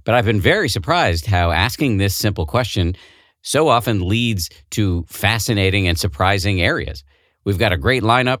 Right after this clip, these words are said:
Today it's Esther. Friday it's Bill Hader, the comedian who talks about creatively channeling his anxiety. Next week, it's meditation legends Jon Kabat-Zinn and Pema Chodron, and then Brian Stevenson, the civil rights icon who talks about how he perseveres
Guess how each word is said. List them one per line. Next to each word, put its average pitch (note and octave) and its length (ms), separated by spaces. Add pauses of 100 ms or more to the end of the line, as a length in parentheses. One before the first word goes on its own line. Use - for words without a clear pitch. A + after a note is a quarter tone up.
Today G#2 340
it's F2+ 160
Esther. A#2+ 480
Friday G#2 400
it's E2 140
Bill E2 180
Hader, A2+ 460 (180)
the - 80
comedian A2+ 480
who F2 100
talks F2 280
about D#2 260 (240)
creatively F2 500
channeling E2 440
his C#2+ 160
anxiety. A2 640 (460)
Next B2 220
week, B2 340
it's F#2+ 200
meditation G#2 500
legends F2+ 580
Jon F#2 280
Kabat-Zinn F#2 560
and E2 200
Pema E2 280
Chodron, A#2+ 440
and F2+ 220
then E2+ 200
Brian G2 420
Stevenson, F2 720 (420)
the D#2+ 140
civil D#2+ 260
rights G2 260
icon D#2 380
who D#2+ 160
talks D#2+ 260
about D#2 220
how F#2+ 320
he A#2 240
perseveres F2 920